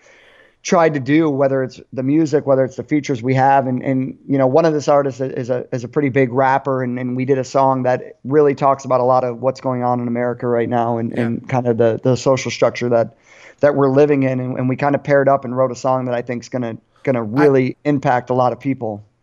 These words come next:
Speaker 2: I love that you guys are crossing over into the hip hop world where hip hop is so big right now.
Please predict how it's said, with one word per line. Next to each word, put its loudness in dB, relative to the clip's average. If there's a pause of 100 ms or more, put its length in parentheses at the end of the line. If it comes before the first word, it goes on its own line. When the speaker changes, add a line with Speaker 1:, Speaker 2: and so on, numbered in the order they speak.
(160)
Speaker 2:
I -8
love -2
that -6
you -8
guys -10
are -10 (400)
crossing -12
over -12
into -14
the -18
hip -18
hop -18
world -18
where -12 (200)
hip -8
hop -10
is -10
so -8
big -12
right -14
now. -18